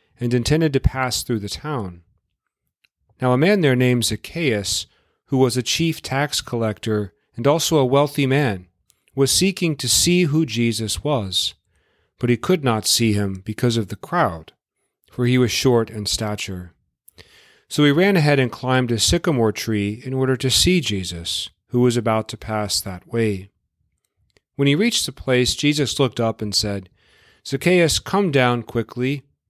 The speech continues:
for today I must stay at your house." And he came down quickly and received him with joy.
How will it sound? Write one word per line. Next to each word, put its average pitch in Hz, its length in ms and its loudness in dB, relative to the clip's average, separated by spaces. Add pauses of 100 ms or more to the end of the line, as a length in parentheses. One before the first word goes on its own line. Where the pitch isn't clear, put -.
(260)
for 135 200 -2
today 160 320 4
I 143 40 4
must 127 240 2
stay 123 260 2
at 113 180 -2
your 110 80 -4
house." - 560 -4 (1040)
And 131 100 -4
he 127 60 -2
came 214 260 0
down 160 220 2
quickly 139 400 0
and 117 80 -2
received 147 460 0
him 107 180 -4
with 101 160 -8
joy. 117 480 -2